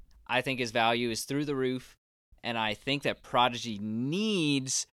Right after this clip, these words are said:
to keep him. If they want to, like, build up rapport with the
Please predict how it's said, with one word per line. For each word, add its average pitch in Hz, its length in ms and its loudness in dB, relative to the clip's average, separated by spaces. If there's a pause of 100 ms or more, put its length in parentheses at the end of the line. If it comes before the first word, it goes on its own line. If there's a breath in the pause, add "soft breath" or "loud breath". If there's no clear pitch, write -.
(140)
to 139 160 -2
keep - 300 -6
him. 90 260 -8 (380)
If 120 180 -4
they 151 240 2
want 143 400 -4
to, 123 640 -2 (100)
like, 107 300 0 (200)
build 127 300 0
up 123 300 2 (300)
rapport 131 720 0
with 120 440 -4
the 110 560 -4